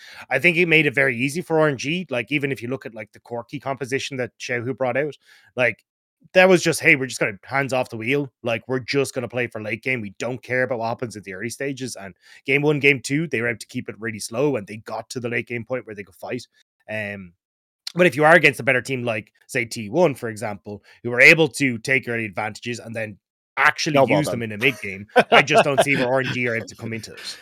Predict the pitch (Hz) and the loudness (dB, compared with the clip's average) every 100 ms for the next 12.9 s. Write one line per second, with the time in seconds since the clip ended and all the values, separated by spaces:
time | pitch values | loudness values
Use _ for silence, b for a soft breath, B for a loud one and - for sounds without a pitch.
0 | - - - 180 175 170 165 170 165 160 | -14 -4 4 6 6 2 6 4 6 4
1 | 165 143 131 120 95 107 - - 156 175 | 6 4 2 -2 -2 -8 -10 -2 0 2
2 | 175 220 170 160 120 120 104 107 101 117 | 4 4 4 2 4 2 0 -2 -4 0
3 | 113 113 117 123 - - 117 107 101 95 | 0 2 2 0 -6 -6 -2 2 2 0
4 | 135 113 104 - 160 160 151 127 127 98 | -2 0 0 2 4 6 4 4 2 2
5 | - 120 110 98 - 120 120 - - 113 | -4 0 0 0 -4 2 4 2 2 4
6 | 110 120 131 123 113 104 117 110 - 107 | 6 4 2 0 0 0 2 2 0 -4
7 | 101 104 98 101 101 127 123 131 - 110 | -2 -2 -2 -4 -6 0 0 0 -2 -2
8 | 104 113 123 151 - 117 - 127 123 123 | 0 2 6 6 6 -2 0 4 4 4
9 | 135 131 135 139 147 - 113 113 104 - | 0 2 2 2 0 -2 -2 2 2 0
10 | 110 107 - 110 101 101 120 120 104 113 | 0 0 -2 -4 -2 0 -2 -6 -6 -4
11 | 104 101 - 101 - 101 113 147 B B | -4 -6 -6 -6 -4 -6 -4 -6 B B
12 | B 123 120 233 190 160 156 131 - | B 0 4 4 4 0 2 2 -2